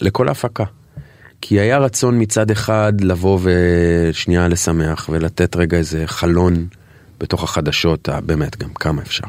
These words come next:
כן, בוא. אני כאילו בחודש הראשון, כמו, כמו כל העם בערך, ראיתי עשרים ושלוש וחצי שעות חדשות ביום, ישנתי חצי שעה והתעוררתי בשלוש בבוקר, ו-, יו, רגע, שנייה, מה,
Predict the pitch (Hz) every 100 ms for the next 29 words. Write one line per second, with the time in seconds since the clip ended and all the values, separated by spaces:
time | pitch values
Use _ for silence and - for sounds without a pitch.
0 | - - - - - - - - - -
1 | - 85 82 82 78 76 73 - 76 76
2 | 73 73 85 76 - 71 - - - -
3 | - 143 139 180 - - - - - -
4 | - - - - 71 69 69 64 - 78
5 | 76 - 73 76 76 - 78 76 - 76
6 | - 76 73 - 101 98 85 90 98 92
7 | 80 90 92 87 82 87 95 98 92 85
8 | 85 92 98 - - - - - 98 95
9 | 92 101 107 90 - - - - - 95
10 | - - - - - - - 107 104 -
11 | 110 107